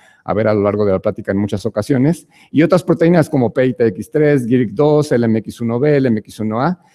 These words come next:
que identifican a este tipo de neuronas cuando están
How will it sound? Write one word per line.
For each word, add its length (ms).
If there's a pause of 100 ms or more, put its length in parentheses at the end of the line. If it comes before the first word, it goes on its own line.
(180)
que 120
identifican 760
a 60
este 220
tipo 280
de 100
neuronas 500
cuando 280
están 400